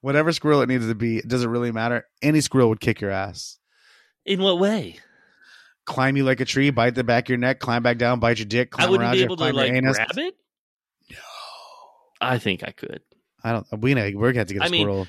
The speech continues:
Speaker 2: would it fuck me up a little bit? I'd probably have to go get a fucking rabies shot afterwards, but I would, I mean, there are some big squirrels, but even the biggest squirrel is only gonna be able to hurt me so much w-,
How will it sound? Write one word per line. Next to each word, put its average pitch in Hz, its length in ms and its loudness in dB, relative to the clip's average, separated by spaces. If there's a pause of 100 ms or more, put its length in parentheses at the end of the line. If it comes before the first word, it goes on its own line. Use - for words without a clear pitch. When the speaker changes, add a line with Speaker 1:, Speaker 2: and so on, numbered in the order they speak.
Speaker 2:
would 165 160 4
it 208 100 2
fuck - 240 0
me 180 120 0
up 185 100 -2
a 202 40 -8
little 190 180 2
bit? 208 220 4
I'd 143 200 4
probably 156 200 2
have 151 80 -2
to 165 60 -2
go 156 120 -4
get 151 160 0
a 147 60 2
fucking 127 560 -4
rabies 120 380 -2
shot 98 200 -4
afterwards, 98 420 -6
but 110 180 -4 (320)
I 143 140 2
would, 151 260 -4 (760)
I 135 100 -4
mean, 131 280 -6 (540)
there 160 160 2
are 180 160 6
some 156 200 -2
big 123 220 2
squirrels, 101 440 -2
but 117 180 0
even 165 340 -4 (240)
the 131 100 -4
biggest 139 360 0
squirrel 113 500 -2 (120)
is 131 120 -4
only 147 160 -2
gonna 135 160 -2
be 127 120 -2
able 120 120 -2
to 104 120 -4
hurt 123 260 -4
me 110 100 -6
so 113 260 -4
much 104 400 -4 (340)
w-, - 100 -16